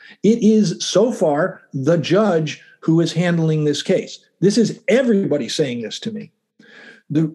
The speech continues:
the response is, "We don't do that in this country. We don't do that." Because here's, here's my analogy.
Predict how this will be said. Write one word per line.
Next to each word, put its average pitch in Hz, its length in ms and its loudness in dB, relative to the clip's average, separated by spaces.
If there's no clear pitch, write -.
the 143 120 2
response 156 680 0
is, 139 440 -6
"We 143 200 0
don't 165 320 0
do 151 200 2
that 123 240 -2
in 120 160 -6
this 113 200 -8
country. - 440 -12
We 160 300 2
don't 156 380 -2
do 156 200 2
that." 107 260 -8
Because 165 440 0
here's, 214 540 0
here's 208 300 2
my 185 160 0
analogy. 156 640 -2